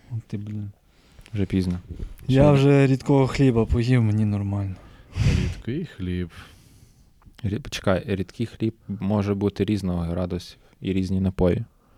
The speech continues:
Speaker 2: Що в твоєму розумінні? Зараз подумай, чи ми тут, о, горілку бухаємо.
Speaker 1: Ні, то горілка, то не цей.
Speaker 3: А,
Speaker 2: То не
Speaker 3: горілка?
Speaker 1: Та ні.
Speaker 3: М, це горілка.
Speaker 1: Ну, скільки ти його? П'ятдесят
Speaker 2: Мгм.
Speaker 1: грам вип'єш?
Speaker 3: А.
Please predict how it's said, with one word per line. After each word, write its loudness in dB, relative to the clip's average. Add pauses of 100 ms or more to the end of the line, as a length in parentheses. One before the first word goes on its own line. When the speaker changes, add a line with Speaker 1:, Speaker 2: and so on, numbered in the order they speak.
(540)
Speaker 2:
Що -16
в -14
твоєму 2
розумінні? 0
Зараз 0
подумай, 0
чи -6
ми 0
тут, -6
о, 2 (100)
горілку 0
бухаємо. -6 (800)
Speaker 1:
Ні, -2
то -8
горілка, -6
то 0
не 6
цей. -8 (180)
Speaker 3:
А, -10
Speaker 2:
То 0
не -2
Speaker 3:
горілка? 0
Speaker 1:
Та 4
ні. 4
Speaker 3:
М, 0
це 2
горілка. 0 (720)
Speaker 1:
Ну, 6
скільки 2
ти 0
його? 0 (160)
П'ятдесят 6
Speaker 2:
Мгм. 8
Speaker 1:
грам 6
вип'єш? 0
Speaker 3:
А. 6